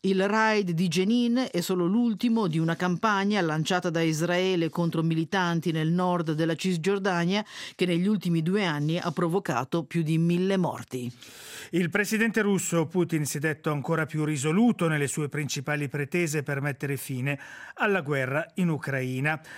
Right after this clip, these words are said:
Speaker 2: Putin vuole in sostanza che le truppe ucraine si ritirino da tutti i territori del Donbass.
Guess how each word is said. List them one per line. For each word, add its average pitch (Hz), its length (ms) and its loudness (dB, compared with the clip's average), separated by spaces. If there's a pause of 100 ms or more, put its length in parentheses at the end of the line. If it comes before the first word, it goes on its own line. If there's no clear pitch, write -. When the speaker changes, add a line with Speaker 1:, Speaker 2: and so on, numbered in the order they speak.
(160)
Speaker 2:
Putin 208 280 2
vuole 151 400 0
in 147 400 2
sostanza 160 580 -2
che 156 100 -4
le 143 100 -2
truppe 151 260 -4
ucraine 147 400 -2
si 147 140 -4
ritirino 185 680 0
da 143 240 -2
tutti 185 380 -4
i 170 60 -4
territori 143 580 -4
del 123 300 -4
Donbass. 123 680 -4